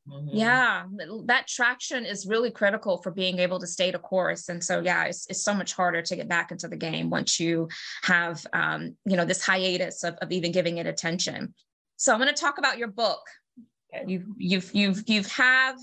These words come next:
Speaker 2: um, a book that's out, and it's called Working While Black, A Woman's Guide to Stop Being the Best Kept Secret. So tell us
Speaker 1: Yes.
Speaker 2: more about your book, and what will people gain by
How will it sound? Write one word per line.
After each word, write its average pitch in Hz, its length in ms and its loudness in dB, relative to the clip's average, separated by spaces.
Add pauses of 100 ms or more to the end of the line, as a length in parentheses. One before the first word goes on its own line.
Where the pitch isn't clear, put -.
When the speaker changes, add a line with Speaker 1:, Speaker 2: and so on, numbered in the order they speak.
(140)
Speaker 2:
um, 208 280 -2
a 214 100 -8 (120)
book 269 220 0 (100)
that's 190 340 0
out, 247 360 2 (180)
and 185 420 2
it's 202 220 -8
called 214 640 4 (360)
Working 233 420 4
While 285 260 4
Black, 254 320 2 (240)
A 208 60 -6
Woman's 208 400 -4
Guide 233 440 2
to 185 100 -10
Stop - 460 -2
Being 240 440 -2 (420)
the 190 160 2 (100)
Best - 600 0 (100)
Kept 214 300 2 (160)
Secret. 175 800 -2
So 151 500 2
tell 302 140 0
us - 100 -2
Speaker 1:
Yes. 302 100 0
Speaker 2:
more 311 200 4
about 247 240 0
your 196 140 -8
book, 202 380 0 (120)
and 208 240 0
what - 120 -2
will 370 120 -4
people 330 340 0
gain 190 580 0
by 180 260 0